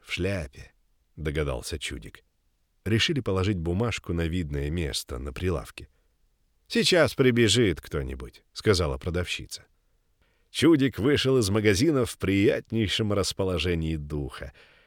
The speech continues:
Все думал, как это у него легко, весело получилось. «У нас, например, такими бумажками не швыряются».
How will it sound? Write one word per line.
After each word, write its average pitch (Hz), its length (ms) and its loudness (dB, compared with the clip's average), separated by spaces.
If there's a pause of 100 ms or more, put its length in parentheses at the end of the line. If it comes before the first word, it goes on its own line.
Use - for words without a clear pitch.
(440)
Все - 260 0
думал, 80 380 0 (160)
как - 220 0
это 139 140 -4
у 113 80 -2
него 113 200 0
легко, 69 680 -4
весело 67 500 -4
получилось. 76 600 -6 (840)
«У - 160 -6
нас, 80 360 -2
например, 82 440 -2
такими 87 400 -4
бумажками 78 680 -6
не 85 120 -2
швыряются». 71 840 -2